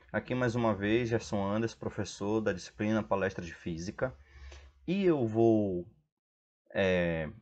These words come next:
agora apresentar uma quinta forma de você gravar uma videoaula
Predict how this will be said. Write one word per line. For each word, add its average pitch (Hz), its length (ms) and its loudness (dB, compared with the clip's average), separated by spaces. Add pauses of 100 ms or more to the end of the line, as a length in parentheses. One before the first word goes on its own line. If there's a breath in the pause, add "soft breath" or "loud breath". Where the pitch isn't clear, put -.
(320)
agora 117 340 6
apresentar 95 920 2
uma 131 260 -2
quinta 208 400 -4
forma 135 360 2
de 135 100 -8
você 143 340 -2
gravar 120 480 6
uma 123 300 0
videoaula 110 840 2